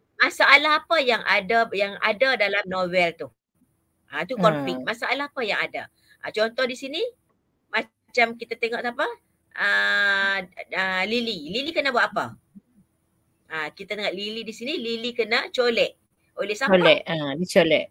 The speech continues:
Speaker 2: Hmm.
Speaker 1: Ah,
Speaker 2: Haziq.
Speaker 1: oleh siapa? Okey, ah, itu
Speaker 2: Hmm.
Speaker 1: konflik. Ah, kita tengok pula apa, ah, Cik Jah. Cik Jah kenapa? Penderaan. Ah.
Speaker 2: Penderaan. Hmm.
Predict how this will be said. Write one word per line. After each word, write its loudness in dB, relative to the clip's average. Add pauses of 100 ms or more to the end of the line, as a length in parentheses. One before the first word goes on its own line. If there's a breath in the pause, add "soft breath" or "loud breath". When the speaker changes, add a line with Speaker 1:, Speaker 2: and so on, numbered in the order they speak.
Speaker 2:
Hmm. -2
Speaker 1:
Ah, -6 (200)
Speaker 2:
Haziq. 6
Speaker 1:
oleh -2
siapa? -4 (480)
Okey, -6
ah, 0
itu 2
Speaker 2:
Hmm. -4
Speaker 1:
konflik. -4
Ah, -4 (260 loud breath)
kita 2
tengok 2
pula 4 (420)
apa, -2 (200)
ah, 2
Cik -2
Jah. 4 (260)
Cik -2
Jah -2
kenapa? -4 (840)
Penderaan. 0
Ah. -2
Speaker 2:
Penderaan. 6 (440)
Hmm. -6